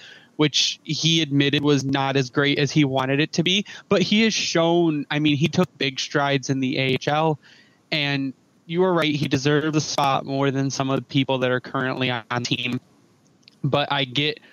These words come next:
trying to have him develop with big minutes with guys he's going to be playing with, hopefully in the future. So to me, that makes sense. But to, to go back to Dash Dreams,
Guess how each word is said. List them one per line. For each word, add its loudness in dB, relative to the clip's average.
trying -4
to 0
have -2
him -2
develop -2
with -6
big -2
minutes -2
with -4
guys 0
he's -2
going -2
to -6
be -4
playing -4
with, -2
hopefully -2
in -2
the -2
future. -4
So 0
to 0
me, 4
that 0
makes -2
sense. -2
But -2
to, 2
to -6
go 0
back -2
to 0
Dash -4
Dreams, -2